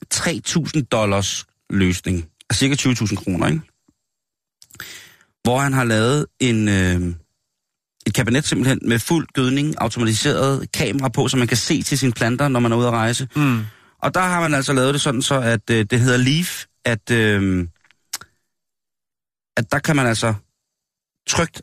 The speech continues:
Speaker 1: rejse fra sin, øh, fra sine tomatplanter, hvis det er, at
Speaker 2: Ja.
Speaker 1: man... Øh,
Speaker 2: Men det er jo sådan en cannabisplante, der er på tegningen der, ikke?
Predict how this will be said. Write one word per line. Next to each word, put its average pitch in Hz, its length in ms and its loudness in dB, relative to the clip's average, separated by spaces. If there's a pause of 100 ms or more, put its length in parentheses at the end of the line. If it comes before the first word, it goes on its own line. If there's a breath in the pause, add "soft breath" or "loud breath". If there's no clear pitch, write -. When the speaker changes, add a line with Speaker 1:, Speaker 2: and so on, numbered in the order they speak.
Speaker 1:
rejse 107 300 0
fra 113 180 0
sin, 104 280 2
øh, 92 260 2
fra - 80 0
sine 95 140 0
tomatplanter, 120 600 0 (240)
hvis 233 160 2
det 92 120 2
er, 101 200 2
at 104 120 -2
Speaker 2:
Ja. 120 140 0
Speaker 1:
man... 101 260 2
Øh, 95 240 2 (100)
Speaker 2:
Men 113 60 -4
det 120 120 0
er 120 40 4
jo 120 60 2
sådan 131 160 0
en 123 40 -6
cannabisplante, 120 720 -2
der 104 80 0
er 104 100 2
på 107 100 -2
tegningen 107 460 0
der, 113 180 -2
ikke? 120 120 -4